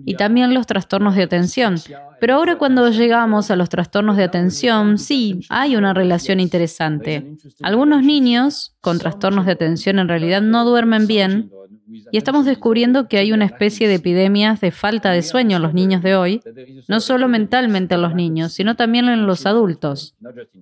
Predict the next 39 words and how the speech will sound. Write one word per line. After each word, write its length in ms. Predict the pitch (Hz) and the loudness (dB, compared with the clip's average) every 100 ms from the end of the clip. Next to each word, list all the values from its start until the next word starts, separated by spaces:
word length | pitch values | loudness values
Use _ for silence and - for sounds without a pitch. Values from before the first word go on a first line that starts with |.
| _ | _
Y 520 | 240 214 202 196 - - | 0 2 2 0 -4 -4
debido 460 | 208 220 262 254 | 0 2 2 2
a 160 | 233 226 | 2 0
que 120 | 214 | 0
el 120 | 208 | 2
sueño 340 | - 285 254 202 | 0 0 2 2
es 80 | |
tan 160 | 196 208 | 0 0
importante 560 | 214 214 220 262 196 - | 0 0 0 -2 -2 -2
para 180 | 160 | -4
el 80 | 170 | -4
cerebro, 580 | 160 220 247 208 180 180 | -2 0 0 2 0 2
incluso 460 | 185 190 285 294 214 | 0 2 0 0 -2
para 160 | 196 | 0
el 60 | 185 | 0
metabolismo 600 | 180 180 185 214 226 202 | 0 0 2 2 2 2
básico 360 | 202 202 196 | 0 -2 -2
del 180 | 180 175 | 0 0
cuerpo, 400 | 233 208 180 175 | 0 -2 0 -2
encontramos 560 | 180 180 175 214 233 247 | 0 0 -2 0 0 -2
que 100 | 240 | 0
los 140 | 220 | 2
niños 320 | 220 226 226 | 2 2 0
que 140 | 202 180 | 0 0
no 120 | 220 | 2
duermen 440 | 240 190 190 202 - - 202 _ | 2 2 2 0 -4 -20 -20 _
tienen 300 | 262 262 247 | -2 0 0
todo 260 | 277 294 240 | 0 -2 -2
tipo 340 | 240 - 262 | -6 -2 0
de 120 | 226 | 2
déficits 720 | 196 208 226 - 120 123 - - - | 2 0 -2 -4 -4 -6 -10 -20 -4
y 140 | 214 | 0
uno 280 | 226 269 262 | 2 4 2
de 140 | 226 | 2
ellos 280 | 226 - 226 | 0 -2 -4
puede 240 | 226 196 190 | 0 0 0
ser 280 | - 202 | -2 -2
la 80 | 202 | 0
hiperactividad. 800 | 185 165 160 - 170 175 147 151 | -2 -2 -4 -2 0 0 0 -6